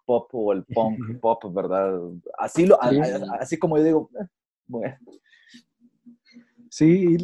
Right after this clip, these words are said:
Speaker 2: y, y la verdad que eso de la música comercial, como te digo, a mí me, siempre me ha parecido interesante. Yo creo que antes lo,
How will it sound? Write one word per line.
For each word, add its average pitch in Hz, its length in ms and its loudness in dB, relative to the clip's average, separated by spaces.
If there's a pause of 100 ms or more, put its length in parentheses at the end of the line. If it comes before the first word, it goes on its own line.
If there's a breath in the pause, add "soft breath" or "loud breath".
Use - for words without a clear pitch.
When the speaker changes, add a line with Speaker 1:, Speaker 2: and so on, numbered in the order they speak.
Speaker 2:
y, 165 80 6
y 151 40 6
la 156 100 8
verdad 147 220 6
que 190 120 4
eso 196 200 4
de 185 80 8
la 170 160 6
música 170 360 2
comercial, 175 420 4
como 170 180 2
te 165 100 2
digo, 175 120 8
a 175 60 6
mí 175 80 6
me, 175 120 4
siempre 175 280 2
me 180 60 4
ha 165 60 0
parecido 165 360 2
interesante. 165 580 0
Yo 151 60 8
creo 156 180 6
que - 80 0
antes 165 220 4
lo, 151 240 4